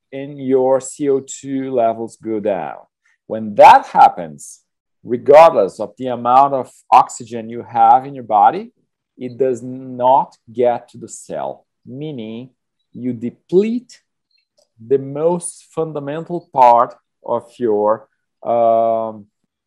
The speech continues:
metabolic health system, your C O two oxygen balance fails, you hyperventilate,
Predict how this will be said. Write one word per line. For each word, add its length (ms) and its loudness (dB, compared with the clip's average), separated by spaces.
metabolic 800 0
health 320 -8
system, 480 -18
your 340 2
C 300 -8
O 100 -2
two 540 -12
oxygen 720 -2
balance 760 0
fails, 720 0
you 480 -4
hyperventilate, 1200 -4